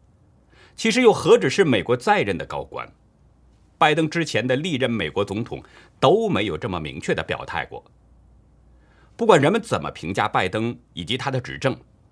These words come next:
平心而论，仅就这一点而言，拜登是超越于美国历任总统的。美国乔治华盛顿大学教授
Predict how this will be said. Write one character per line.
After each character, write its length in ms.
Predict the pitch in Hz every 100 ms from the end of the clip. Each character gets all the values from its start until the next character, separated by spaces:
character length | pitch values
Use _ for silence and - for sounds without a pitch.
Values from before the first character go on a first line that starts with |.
| _ - - _ -
平 260 | - 120
心 240 | 170 165 185
而 200 | - 69 73
论， 140 | 82 - _ _ _ _ _
仅 220 | - 120
就 180 | 117 170
这 180 | 147 226
一 280 | 117 160 226
点 220 | 95 64
而 160 | 71
言， 280 | 82 58 52 _ _ _
拜 200 | - 151
登 180 | 113 127
是 140 | - 73
超 340 | - 110 127
越 140 | 143
于 120 | 85 92
美 160 | 85
国 140 | - 82
历 120 | 175
任 140 | 113
总 200 | 76 78
统 180 | 85 62
的。 100 | - _ _ _ _ _ _ _ _ _ _
美 140 | 110 135
国 160 | 165
乔 220 | 160 123
治 200 | 147 165
华 200 | 139 104
盛 120 | 131 156
顿 140 | 139
大 160 | 147 117
学 140 | 107
教 180 | 131 104
授 260 | - 135